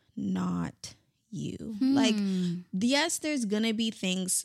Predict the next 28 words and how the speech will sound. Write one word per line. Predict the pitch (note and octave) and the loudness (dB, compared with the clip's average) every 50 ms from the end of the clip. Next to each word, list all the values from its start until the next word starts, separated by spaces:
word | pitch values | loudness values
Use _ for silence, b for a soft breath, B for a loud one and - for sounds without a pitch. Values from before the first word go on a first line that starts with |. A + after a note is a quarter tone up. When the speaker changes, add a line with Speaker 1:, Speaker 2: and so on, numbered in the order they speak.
| - - | -4 -4
Speaker 1:
maybe | G3+ G3+ G#3+ G#3+ G#3+ G#3+ G#3+ G#3+ A3 A3 | -2 0 2 2 2 2 0 0 0 0
that | G3+ G#3+ G3+ - - | 0 0 0 0 0
you | G#3+ G3 | -2 0
could | - G3+ F#3 | 0 0 0
do | E3+ G3 F#3+ F#3 | 2 0 0 -2
better. | E3+ D#3+ - - - D#3+ D#3+ E3+ F3 F3+ F3+ F#3+ G3+ G#3 A3 A3+ A#3 A#3+ A#3+ B B B - | -2 -4 -4 -4 -2 -2 -2 0 0 0 2 2 2 0 0 2 0 0 -2 B B B -2
Like, | G3 F#3+ F3 F3+ F3+ - | 0 0 0 0 0 -2
you | G3+ G3 | -2 -2
know, | G3 F#3+ | -2 -2
we | F#3+ G3+ G3 | -2 -4 -2
can | - G3 - - | -4 -6 -6 -6
always | - F3+ F3+ F#3+ G3 G3+ F#3+ | -6 -4 -2 0 2 2 2
be | F3+ G3 F#3+ F#3+ | 2 2 0 0
improving, | F#3 F3+ F3 - - E3+ F3 F3 E3 F#3 F#3+ G3 G3+ G#3 A3 A#3 A#3+ B3+ _ B B B B B B B B B B B B - - | 0 -2 -4 -4 -2 -2 0 0 0 0 0 0 2 0 0 0 -2 -2 _ B B B B B B B B B B B B -4 2
but | G#3 G3+ G3+ G3 F#3+ F#3 - - - _ _ _ _ _ _ _ _ _ _ _ _ _ _ _ _ _ _ _ _ _ _ _ _ _ _ _ _ - | 4 6 8 8 6 6 2 -2 -8 _ _ _ _ _ _ _ _ _ _ _ _ _ _ _ _ _ _ _ _ _ _ _ _ _ _ _ _ -2
I | A3+ A3+ A3+ | 0 0 0
honestly | - F#3 G#3 A3+ A3+ - - A#3+ A#3+ | 0 0 0 0 0 2 2 2 2
don't | G3+ F3 F3 - G3 G3 F#3+ G3+ - | 2 2 0 0 0 0 0 -2 -2
think | - G#3 G#3+ G#3 - | -2 -2 -2 -2 -2
in | - G#3 G3 | 0 0 2
this | G3 G3 F#3+ - | 2 2 0 0
case | - - G3 G3+ G3 | 0 0 0 0 0
it's | A3 A#3 B3 - - G#3 | 0 0 0 0 2 2
me. | G3+ G3 F3+ E3+ F3 E3 F3+ F3+ - _ _ _ _ _ _ _ - F3 | 2 2 2 0 0 0 0 -2 -4 _ _ _ _ _ _ _ 0 2
I | F#3+ | 2
think | G3 - G#3 G3+ G3 | 2 2 0 0 0
it's | G3 G3 - - - | 0 -2 -2 -2 -2
just | - G3 F3+ F3 F3+ - - _ | 0 0 0 0 -2 -4 -8 _